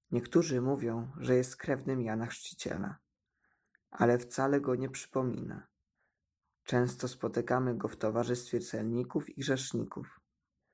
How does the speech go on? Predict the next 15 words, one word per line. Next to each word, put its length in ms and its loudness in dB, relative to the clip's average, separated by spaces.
Nie 180 6
jest 180 2
gwałtowny 640 0
i 120 -6
dziki, 560 -4
ale 240 4
łagodny 560 0
i 80 -4
miłosierny. 760 -4
Jak 200 4
baranek, 680 0
który 320 0
prowadzony 640 0
na 180 -2
rzeź 560 -6